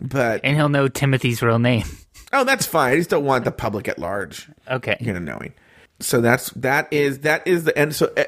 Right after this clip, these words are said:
Speaker 1: so I guess there is, would you say it's a happy ending?
Speaker 2: Well, I would say it's a, it's, the story's not done. I mean,
Speaker 1: Yeah.
Speaker 2: let's see how long he can, um, you know, be, I,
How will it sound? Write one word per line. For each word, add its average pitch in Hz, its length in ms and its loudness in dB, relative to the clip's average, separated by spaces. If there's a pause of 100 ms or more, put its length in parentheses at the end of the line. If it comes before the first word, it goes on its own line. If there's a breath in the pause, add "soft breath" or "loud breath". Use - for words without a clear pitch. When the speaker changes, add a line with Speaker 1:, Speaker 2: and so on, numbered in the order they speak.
Speaker 1:
so 196 240 2
I 175 80 4
guess 214 300 2
there 196 160 2
is, 180 200 4
would 190 140 0
you 240 60 0
say 254 100 2
it's 240 120 0
a 185 60 0
happy 185 380 0
ending? 226 400 0 (800 loud breath)
Speaker 2:
Well, 233 220 4
I 208 80 6
would 196 160 4
say 185 160 4
it's 170 160 2
a, 151 280 4 (200)
it's, - 400 0
the 147 160 4
story's 147 340 2
not 143 220 2
done. 110 240 4
I 107 60 2
mean, 110 480 -2 (160)
Speaker 1:
Yeah. 160 200 0 (140)
Speaker 2:
let's 127 260 2
see - 380 2
how 123 220 4
long 117 280 4
he 110 160 -2
can, 107 540 -2 (380)
um, 101 880 0 (520)
you 120 200 0
know, 104 260 4 (380)
be, 113 500 2 (1000)
I, 170 140 -2